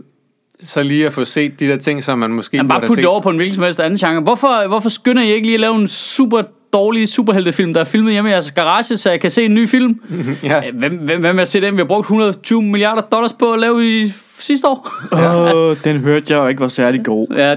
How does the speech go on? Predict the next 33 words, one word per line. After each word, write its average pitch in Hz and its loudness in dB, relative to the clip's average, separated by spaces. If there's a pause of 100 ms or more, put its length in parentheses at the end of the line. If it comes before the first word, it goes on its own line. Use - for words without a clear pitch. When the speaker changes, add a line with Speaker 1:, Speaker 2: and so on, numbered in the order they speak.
Speaker 2:
den 180 0
har 165 0
jeg 175 -2
set. 156 -4
Kig 131 2
Speaker 3:
Den 160 2
har 170 4
Speaker 2:
på, 233 4
Speaker 3:
kun 208 2
seks 202 0
på - 0
Speaker 2:
få, 190 4
Speaker 3:
I 175 2
M 151 2
D 156 2
B. 151 2
Speaker 2:
få 233 2
Robert 233 0
Downey 240 2
junior 262 4
til 269 0
at 254 2
lade, 254 2
som 262 0
om 262 2
han 262 2
er 240 2
Iron 277 0
Man 254 2
derhjemme. 233 0 (340)
Speaker 3:
<laughs> - -8
Speaker 2:
Og 214 2
film 294 2